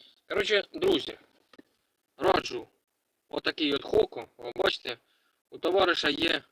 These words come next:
Хоко безпровідне. А, безпровідне це цей, це магнітне, виходить. От дивіться, дана фірма. Класна річ. Так що замовляйте.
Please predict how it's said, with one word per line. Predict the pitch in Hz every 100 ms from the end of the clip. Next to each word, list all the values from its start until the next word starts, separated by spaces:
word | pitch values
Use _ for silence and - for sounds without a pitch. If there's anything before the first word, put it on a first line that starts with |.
| _
Хоко | - - 147
безпровідне. | - - - - - - - 120 - - _ _ _ _ _ _ _ _
А, | - 170 -
безпровідне | - - _ - 190 - 165
це | - 151 139
цей, | - 131 - -
це | - 135 131 113 - -
магнітне, | - 147 160 - - -
виходить. | 117 - - - - _ _ _
От | - 156
дивіться, | 160 - - 117
дана | 151 165 -
фірма. | - 202 170 143 - _ _ _ _ _ _ _ _ _ _ _ _ _ _ _ _ _ _ _ _ _ _ _ _ _ _ _ _ _ _ _
Класна | 330 302 - 123 113
річ. | - - _ - - - _ _ - _ _ - - _ _ -
Так | -
що | - 147
замовляйте. | 156 - - 220 202 165